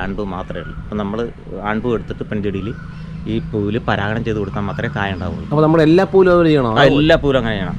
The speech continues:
Speaker 2: ഒരു പൂവിൽ മാത്രം
Speaker 1: ആ,
Speaker 2: പോരല്ലേ?
Speaker 1: പോരാ, പോരാ. എല്ലാ പൂ പരാഗണം ചെയ്താൽ മാത്രമേ ഈ കായ ഉണ്ടാവുള്ളൂ.
Speaker 2: അല്ല, അപ്പോൾ ഇത്ര എണ്ണത്തിൽ ചെയ്തിട്ടുണ്ടോ അങ്ങനെ?
Speaker 1: ആ, ഒരു ആൺപൂ കൊണ്ട്
Speaker 2: അത് പണി
Speaker 1: മാക്സിമം,
Speaker 2: തന്നെയാണല്ലോ ശരിക്കും.
Speaker 1: അതെ,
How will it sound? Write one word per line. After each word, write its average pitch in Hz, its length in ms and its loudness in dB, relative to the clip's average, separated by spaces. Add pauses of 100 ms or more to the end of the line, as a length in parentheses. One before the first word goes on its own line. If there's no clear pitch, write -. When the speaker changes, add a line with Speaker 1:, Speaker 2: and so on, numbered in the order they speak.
Speaker 2:
ഒരു 135 100 2
പൂവിൽ 156 220 4
മാത്രം 135 180 2
Speaker 1:
ആ, 123 60 0
Speaker 2:
പോരല്ലേ? 110 260 0
Speaker 1:
പോരാ, 117 220 6
പോരാ. 85 120 -6 (120)
എല്ലാ 110 140 2 (320)
പൂ 147 100 2 (340)
പരാഗണം 156 380 4
ചെയ്താൽ 156 280 0
മാത്രമേ 135 340 2
ഈ - 120 -2
കായ 110 180 6
ഉണ്ടാവുള്ളൂ. 95 360 -2
Speaker 2:
അല്ല, 143 160 2
അപ്പോൾ 185 180 4
ഇത്ര 190 120 2 (100)
എണ്ണത്തിൽ 190 260 4
ചെയ്തിട്ടുണ്ടോ 135 300 4
അങ്ങനെ? 101 160 -4 (220)
Speaker 1:
ആ, 160 40 0 (1400)
ഒരു 202 200 8
ആൺപൂ 185 260 4
കൊണ്ട് 175 180 2
Speaker 2:
അത് 175 60 -2
പണി 170 60 4
Speaker 1:
മാക്സിമം, 175 340 4
Speaker 2:
തന്നെയാണല്ലോ 208 340 4
ശരിക്കും. 160 300 -2
Speaker 1:
അതെ, 151 100 6